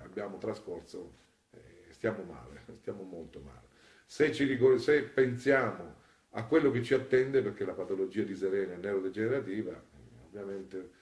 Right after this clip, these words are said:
eh, non, non possiamo certamente gioire, quindi viviamo il presente in tutte le sue sfaccettature, in tutte le sue sfumature, cerchiamo di essere sempre positivi e di andare sempre avanti. Quindi,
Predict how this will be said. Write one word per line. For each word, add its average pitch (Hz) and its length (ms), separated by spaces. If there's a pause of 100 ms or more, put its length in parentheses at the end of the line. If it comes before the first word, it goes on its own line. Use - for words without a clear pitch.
(340)
eh, 101 120
non, 110 400
non 110 540
possiamo 117 400
certamente 104 540
gioire, 90 260
quindi 139 200
viviamo 104 360
il 98 60
presente 101 560
in 92 120
tutte 113 220
le 92 80
sue 95 140
sfaccettature, 95 760
in - 80
tutte 107 220
le 95 120
sue 98 180
sfumature, 95 600 (340)
cerchiamo 120 560
di 104 160
essere 113 320
sempre 110 340
positivi 113 520
e 98 60
di 101 100
andare 90 320
sempre 82 280
avanti. 80 380 (640)
Quindi, 117 540